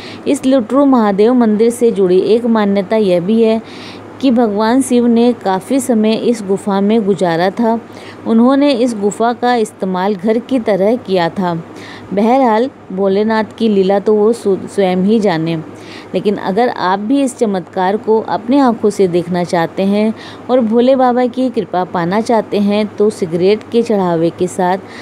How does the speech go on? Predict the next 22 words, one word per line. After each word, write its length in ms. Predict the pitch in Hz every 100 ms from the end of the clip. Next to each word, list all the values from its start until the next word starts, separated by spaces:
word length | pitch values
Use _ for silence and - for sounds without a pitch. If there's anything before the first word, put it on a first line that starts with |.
| - -
हाजिर 320 | 208 208 262 262
हो 180 | 240
जाइए 320 | 226 226 226 247
बाबा 320 | 196 160 175
के 160 | 185
इस 300 | 220 - 254 247
दरबार 440 | 208 170 170 165 156
में 160 | 165 160 - - - -
और 60 |
अपनी 300 | 170 - 233
आँखों 280 | 262 247 254
से 220 | 240 247 254 -
खुद 120 | 262
देख 480 | 233 196 175 202 196
लीजिए 420 | 202 190 190 214
बाबा 340 | 190 170 160 180
को 260 | - 208
सिगरेट 480 | 208 175 165 180 208
का 260 | - 208 208
कस 280 | 185 180 -
लगाते 380 | 170 160 151 170
हुए। 280 | 170 170